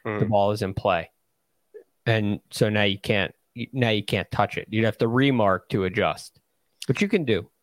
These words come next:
Speaker 2: But what if I re-, what if I'm remarking it, Patrick, with the indention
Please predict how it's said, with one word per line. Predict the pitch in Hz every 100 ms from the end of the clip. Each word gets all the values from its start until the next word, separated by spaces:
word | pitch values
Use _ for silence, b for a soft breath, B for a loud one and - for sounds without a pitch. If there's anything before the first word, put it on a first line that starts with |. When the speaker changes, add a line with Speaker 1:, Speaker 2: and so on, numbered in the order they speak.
| _
Speaker 2:
But | 156
what | 160
if | 160
I | 160
re-, | 139 131 190
what | 185 190
if | 208
I'm | 175 147 135
remarking | 180 220 185 170 180 180 135
it, | 123 -
Patrick, | 110 107 110 101 - - _
with | 135 143 131
the | 147 156
indention | 131 123 - 156 165 165 156 131 120